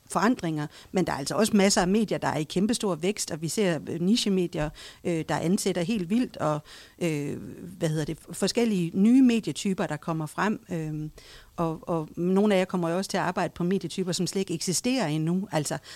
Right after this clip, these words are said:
så, så der er jo hele tiden en udvikling, altså,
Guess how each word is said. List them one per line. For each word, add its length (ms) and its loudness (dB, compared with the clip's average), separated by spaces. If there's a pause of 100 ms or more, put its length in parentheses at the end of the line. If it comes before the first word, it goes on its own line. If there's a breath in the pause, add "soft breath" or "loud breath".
(100)
så, 160 -4 (100)
så 120 0
der 100 0
er 120 2
jo 120 6
hele 180 4
tiden 200 0
en 120 0
udvikling, 500 0 (140)
altså, 240 -6